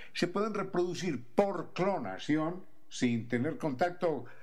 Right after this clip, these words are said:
entre plantas de distinto sexo, o se pueden reproducir sexualmente, como se reproducen los animales, por ejemplo, como nos reproducimos los animales. Y una señora muy indignada llamó a decir que cómo se me ocurría a mí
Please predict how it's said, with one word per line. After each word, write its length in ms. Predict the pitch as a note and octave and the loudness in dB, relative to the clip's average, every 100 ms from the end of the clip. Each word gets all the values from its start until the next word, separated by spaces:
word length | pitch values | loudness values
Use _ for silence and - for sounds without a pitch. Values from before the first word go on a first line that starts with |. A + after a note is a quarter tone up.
| - | -8
entre 440 | - A2 G2+ A#2+ A2+ | -2 -2 0 0 0
plantas 520 | A#2+ E3+ E3+ D3+ B2 | 2 0 2 -2 -2
de 100 | A2 | -2
distinto 680 | G#2 - D#3 D3+ D3 A2 - - - | -2 -2 -4 0 0 0 -4 -12 -10
sexo, 580 | - A3 G3 - E3 - - - - A#3 | 0 0 0 -2 -4 -4 -12 -12 0 2
o 120 | A#3 | 2
se 100 | - | 0
pueden 240 | E3+ F3+ | -2 0
reproducir 600 | G3+ G#3+ G#3 E3 F#3 - - | -2 0 0 0 -4 -6 -4
sexualmente, 840 | - C3 - C#3+ D#3+ G3 A#3+ C#3 | -2 -2 0 0 0 0 0 -2
como 200 | A#2+ A2 | -2 -2
se 80 | G2+ | -4
reproducen 480 | F2+ A2 A2 A#2+ C#3 | -4 -2 -2 0 -2
los 120 | B2 | 0
animales, 580 | C3+ D3+ G3+ F#3+ A2+ - | 0 0 0 -2 -6 -6
por 180 | A2+ - | -4 0
ejemplo, 360 | G#3+ G3+ A2+ - | 0 0 -4 -2
como 180 | A2 | -2
nos 260 | G#2+ G#2+ - | 0 -2 -2
reproducimos 580 | A2+ - A2 G#2 G3+ C#3+ | -4 -2 -2 0 0 0
los 140 | G2+ G#2 | 0 0
animales. 680 | A#2 G#3+ E3 G2 - - - - - - - - | 0 0 0 -4 -12 -12 -12 -12 -12 -12 -12 -6
Y 140 | G#2 | 0
una 160 | B2+ D3+ | 2 2
señora 440 | G3+ A3 G#3 G3+ | 0 0 0 -2
muy 400 | G#3 B2 G#2+ C#3 | -2 0 2 2
indignada 480 | E3 F#3+ G3 F3 F#3+ | 0 0 2 2 0
llamó 380 | C#3 B2+ D3+ D#3+ | 0 2 2 2
a 40 | |
decir 340 | D3 A#2+ E3+ - | -2 -6 -10 -2
que 460 | D3 A#2 G#2+ F#2+ - - - | 0 2 0 -2 -6 -10 0
cómo 240 | C4 A3 | 2 2
se 100 | B2+ | 0
me 80 | B2 | -2
ocurría 600 | A2+ - A#2 F#3 F#3 A2+ | 0 0 0 0 2 2
a 40 | F#2 | 2
mí 440 | C3 C3 G2 | 0 0 -2